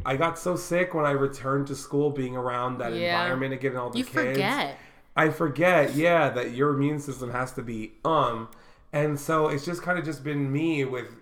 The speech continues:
Speaker 1: all the struggles I've had to deal with and getting back into the flow of everything, that it's just some, one of those weeks where you just feel like the fail of the week.
Speaker 2: Yeah.
Speaker 1: <laughs> And, you know, I'm sure I'll feel differently as time goes on this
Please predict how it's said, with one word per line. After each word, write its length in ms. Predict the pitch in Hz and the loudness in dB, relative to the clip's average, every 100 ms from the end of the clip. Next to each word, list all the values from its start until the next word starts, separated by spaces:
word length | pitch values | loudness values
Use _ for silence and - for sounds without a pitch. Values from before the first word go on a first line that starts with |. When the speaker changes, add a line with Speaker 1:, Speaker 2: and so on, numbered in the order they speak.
| _ | _
Speaker 1:
all 280 | 123 131 135 | -2 -2 -2
the 100 | 135 | -4
struggles 440 | - 120 131 143 | -6 -6 -4 -4
I've 140 | 147 | -2
had 160 | 139 147 | -4 -4
to 60 | 139 | -6
deal 280 | 135 156 156 | -4 -2 2
with 280 | 156 160 139 | 2 0 -4
and 160 | 117 | -10
getting 300 | 113 123 120 | -8 -8 -10
back 340 | 113 113 120 139 | -8 -6 -6 -6
into 240 | 131 - | -8 -10
the 100 | 123 | -16
flow 300 | 110 120 123 | -14 -10 -4
of 120 | 143 139 | -2 -2
everything, 680 | 147 156 147 170 170 165 165 - - - - | -2 -4 -2 -2 -2 -4 -6 -16 -18 -14 -8
that 400 | 131 127 123 - - - - | -2 0 -2 -6 -16 -20 -20
it's 260 | - 143 135 | -12 -10 -10
just 200 | 151 139 | -12 -10
some, 160 | - 143 | -8 -6
one 120 | 151 | -4
of 80 | 147 | -4
those 220 | 151 131 | -2 -2
weeks 320 | 127 143 143 | -2 -4 -6
where 200 | 117 117 | -10 -8
you 280 | 113 117 127 | -8 -8 -10
just 320 | 127 131 - - | -8 -10 -10 -8
feel 180 | 123 | -6
like 440 | 120 117 113 110 110 | -4 -6 -8 -12 -12
the 140 | 120 | -12
fail 340 | 117 123 127 135 | -10 -8 -4 -4
of 140 | 131 | -6
the 60 | 131 | -4
week. 420 | 123 165 - - | -2 -2 -4 -2
Speaker 2:
Yeah. 800 | 190 151 202 202 196 190 - 139 - - | 2 6 8 8 8 8 6 2 -4 -16
Speaker 1:
<laughs> 200 | - - | -18 -4
And, 160 | - 208 | -2 2
you 80 | 277 | 6
know, 240 | 180 160 | 8 8
I'm 220 | 160 170 | 6 2
sure 180 | 156 170 | 2 6
I'll 120 | 156 | 6
feel 240 | 156 160 139 | 6 2 2
differently 760 | 135 135 147 156 151 151 - | 2 0 -2 -2 0 0 -2
as 300 | - 123 127 | -4 -6 -6
time 300 | - 131 127 | -6 -6 -4
goes 260 | 127 123 117 | -4 -6 -6
on 380 | 104 101 127 135 | -6 -6 -4 -4
this 320 | 127 123 | -4 -6